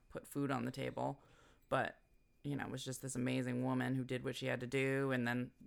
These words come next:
like, my mom, um, you know, <laughs> she raised the eleven of us and homeschooled us all on top of it. And, you know, didn't do it perfectly. She's not a perfect person, but the,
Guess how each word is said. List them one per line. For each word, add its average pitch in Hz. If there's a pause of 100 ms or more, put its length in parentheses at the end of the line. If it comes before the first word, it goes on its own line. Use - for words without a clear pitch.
like, 123
my 131
mom, 131 (640)
um, - (840)
you 139
know, 123
<laughs> -
she 233
raised 151
the 151
eleven 143
of 131
us 139
and 135
homeschooled 151
us 143
all 135
on 147
top 156
of 151
it. 143 (520)
And, 147
you 170
know, 147
didn't 185
do 226
it 220
perfectly. 208
She's -
not 180
a -
perfect 190
person, 175
but 143 (1000)
the, 139